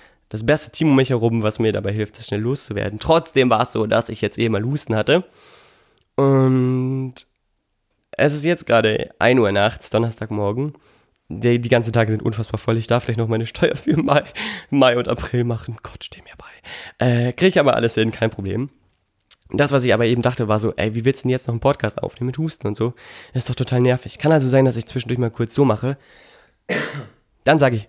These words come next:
sorry, jetzt schon mal für alle Huster, die gleich kommen, hab ich von meiner Oma gelernt, dass man sich immer entschuldigt, wenn man hustet. Ähm, ich hab mich jetzt am Anfang einmal für alle, die noch kommen, entschuldigt. Sieh's mir also nach, wenn ich ein bisschen huste.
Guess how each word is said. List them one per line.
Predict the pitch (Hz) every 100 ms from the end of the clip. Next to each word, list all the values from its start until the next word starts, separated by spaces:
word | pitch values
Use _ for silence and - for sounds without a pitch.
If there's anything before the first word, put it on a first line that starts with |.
| _
sorry, | - 110 110 165 294 - - -
jetzt | - 139
schon | -
mal | 131
für | - -
alle | 139 135
Huster, | 170 -
die | 120
gleich | 110 107 -
kommen, | 123 165
hab | 117
ich | -
von | 101
meiner | 101 -
Oma | 120 101
gelernt, | 98 113 151
dass | 156
man | 156
sich | 175
immer | 190
entschuldigt, | 156 170 131 -
wenn | 104
man | 104
hustet. | 104 - 269 - - - -
Ähm, | - 120 117 117 -
ich | 147
hab | - - 127
mich | 117
jetzt | 117
am | -
Anfang | 76 110 -
einmal | 123 135 117
für | - -
alle, | 120 113 - -
die |
noch | 147 -
kommen, | 120 104
entschuldigt. | - - - - - - - - -
Sieh's | 160 175
mir | 190
also | 139 135
nach, | 131 -
wenn | 120
ich | 120
ein |
bisschen | 113 - 117
huste. | 131 -